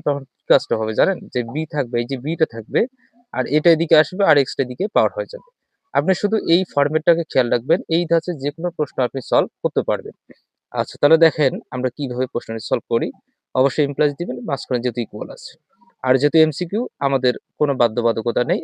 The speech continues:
আনসার হলে হয়ে গেল। So log five, এখানে x is equal three। আপনার তো লগটাকে উঠাই দিতে হবে, তাই না? তাহলে তো এক্স এর মান বের হবে। তো আপনি এক্সটাকে লিখবেন, আর ভিত্তিটা এদিকে এসে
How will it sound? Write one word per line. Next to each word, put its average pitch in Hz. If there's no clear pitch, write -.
আনসার 123
হলে 151
হয়ে 110
গেল। 85
So 131
log 131
five, 135
এখানে 120
x -
is 117
equal 151
three। 107
আপনার 151
তো 165
লগটাকে 160
উঠাই 151
দিতে 123
হবে, 113
তাই 143
না? 233
তাহলে 147
তো 170
এক্স -
এর 123
মান 117
বের 110
হবে। 131
তো -
আপনি 180
এক্সটাকে 165
লিখবেন, 135
আর 120
ভিত্তিটা 165
এদিকে 147
এসে 135